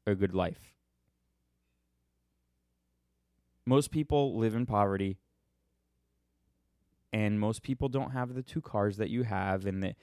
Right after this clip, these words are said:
central A C, and T V, and Netflix, and internet, and smartphones. I mean, our smartphones are built by slaves in China.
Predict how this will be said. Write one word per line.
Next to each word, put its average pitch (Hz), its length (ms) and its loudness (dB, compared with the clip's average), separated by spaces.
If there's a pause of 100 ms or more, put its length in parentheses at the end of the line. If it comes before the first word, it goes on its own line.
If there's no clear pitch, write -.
(140)
central 120 440 0
A 131 120 4
C, 98 720 -2
and 95 200 -6
T 135 200 -6
V, 110 220 -2
and 117 120 -2
Netflix, - 540 -6
and 110 180 -2 (300)
internet, 120 520 0
and 110 340 -4 (180)
smartphones. 117 800 -2
I 120 60 2
mean, 120 320 2
our 113 220 6
smartphones 127 560 0
are 104 60 6
built 95 260 2
by 95 120 2
slaves 135 400 0
in 95 100 -4
China. 113 420 -2